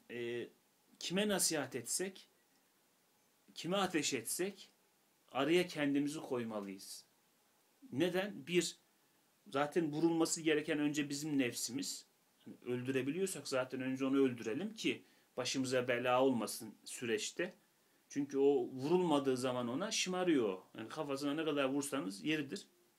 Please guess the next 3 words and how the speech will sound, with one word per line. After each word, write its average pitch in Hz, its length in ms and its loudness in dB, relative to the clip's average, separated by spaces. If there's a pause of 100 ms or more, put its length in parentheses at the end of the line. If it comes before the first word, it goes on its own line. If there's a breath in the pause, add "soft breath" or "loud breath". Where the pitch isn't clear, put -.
(1300 loud breath)
Bir 160 160 4
o, 202 180 6
iki, 247 440 -4